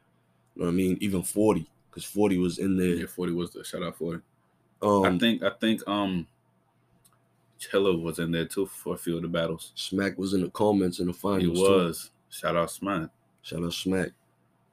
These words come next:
Speaker 1: It's crazy that he even knows who I am now. That's
Speaker 2: That's
Speaker 1: crazy,
Speaker 2: crazy.
Speaker 1: bro.
Speaker 2: That's
Speaker 1: That's really
Speaker 2: actually
Speaker 1: crazy
Speaker 2: dope.
Speaker 1: to me.
Speaker 2: I didn't even know that until today, actually.
Speaker 1: Yeah, bro. If you go back, 'cause if you go on Caffeine,
Speaker 2: Yeah.
Speaker 1: the battles are still up there.
Speaker 2: Yeah.
Speaker 1: You know what I mean? So if you click on me versus Key,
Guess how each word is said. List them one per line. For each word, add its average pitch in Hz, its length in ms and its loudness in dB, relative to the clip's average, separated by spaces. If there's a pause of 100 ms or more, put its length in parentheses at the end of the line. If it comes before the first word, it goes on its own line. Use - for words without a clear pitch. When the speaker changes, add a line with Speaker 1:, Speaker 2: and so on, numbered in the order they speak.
(120)
Speaker 1:
It's - 120 -4
crazy 95 420 0
that 85 240 -4 (140)
he 95 140 -4
even 92 220 0
knows 92 240 -2
who 95 200 0
I 101 60 2
am 98 140 2
now. 87 180 2
That's 90 140 2
Speaker 2:
That's 90 140 4
Speaker 1:
crazy, 92 140 2
Speaker 2:
crazy. 98 240 4
Speaker 1:
bro. 82 140 -4
Speaker 2:
That's 80 80 -10
Speaker 1:
That's 90 220 -2
really 92 140 2
Speaker 2:
actually 87 240 0
Speaker 1:
crazy 98 80 0
Speaker 2:
dope. 95 240 2
Speaker 1:
to 78 60 -12
me. 90 100 0
Speaker 2:
I 127 80 8
didn't 131 160 8
even 90 180 0
know 104 160 2
that 87 180 2
until 87 280 -2
today, 87 380 -2
actually. 85 340 -8 (340)
Speaker 1:
Yeah, 92 180 0
bro. 92 200 -2
If 87 120 -6
you 98 100 -4
go 98 200 -2
back, 95 320 0
'cause 92 180 -4
if 92 160 -6
you 98 80 -8
go 110 140 2
on 98 140 2
Caffeine, 98 680 -2
Speaker 2:
Yeah. 87 220 -2 (280)
Speaker 1:
the 80 80 -12
battles 87 440 -4
are 80 60 -10
still 82 300 -6
up 87 180 -8
there. - 200 -12
Speaker 2:
Yeah. 87 140 -2
Speaker 1:
You 82 80 -4 (400)
know 76 100 -12
what 71 80 -8
I 67 40 -10
mean? 85 280 -4 (320)
So 73 380 -8 (580)
if 85 140 -14
you 95 160 -10
click 104 280 0
on 92 220 2
me 101 180 4
versus 92 420 -2
Key, 92 360 -2